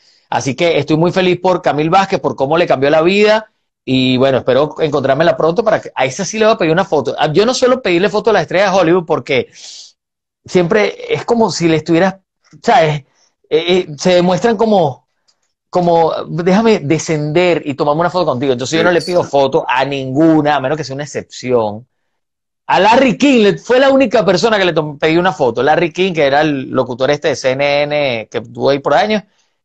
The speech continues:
Speaker 1: y, y me vio así como, "Estoy apurado en este momento". Y yo dije, <laughs> "Coño, no puede ser, Larry, en serio, me estás jodiendo". <laughs> Entonces, bueno, pero cuando ve a Camil Vázquez, que trabaja en Orange County,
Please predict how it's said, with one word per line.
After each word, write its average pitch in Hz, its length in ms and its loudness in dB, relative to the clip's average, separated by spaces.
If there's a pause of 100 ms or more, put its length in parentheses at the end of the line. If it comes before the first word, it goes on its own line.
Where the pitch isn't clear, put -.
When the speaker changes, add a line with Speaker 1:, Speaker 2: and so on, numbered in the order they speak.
(140)
Speaker 1:
y, 170 280 2
y 190 60 2
me 180 140 4
vio 226 140 4
así 190 140 -2
como, 208 160 0
"Estoy 226 180 0
apurado 196 380 2
en 185 80 -2
este 175 140 -2
momento". 131 380 -2 (180)
Y 117 120 -4
yo 120 80 4
dije, 131 200 2
<laughs> - 160 -12
"Coño, 123 180 -12
no 113 100 -8
puede 123 200 -2
ser, 120 220 -4
Larry, 113 340 -4
en 117 140 -6
serio, 127 280 0
me 131 60 -4
estás 139 280 -4
jodiendo". - 800 -4 (1000)
<laughs> 214 360 -4
Entonces, 233 440 2
bueno, 196 340 2 (300)
pero 208 580 2
cuando 131 260 2
ve 135 100 4
a 165 60 2
Camil 160 300 2
Vázquez, 135 560 -2 (100)
que 123 200 -2
trabaja 117 280 0
en 165 100 0
Orange 175 320 0
County, 135 540 -2